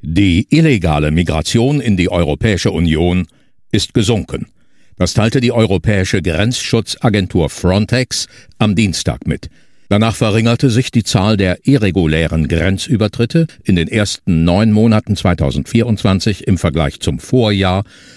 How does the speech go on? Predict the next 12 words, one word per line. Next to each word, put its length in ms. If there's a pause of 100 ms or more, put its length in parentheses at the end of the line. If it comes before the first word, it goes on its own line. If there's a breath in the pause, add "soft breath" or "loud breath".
(160 loud breath)
um 200
zweiundvierzig 840
Prozent 560
auf 240 (280 soft breath)
einhundertsechsundsechzigtausend. 1800 (320)
Die 120
stärksten 680
Rückgänge 540 (260 loud breath)
wurden 260
mit 200
neunundsiebzig 720
Prozent 560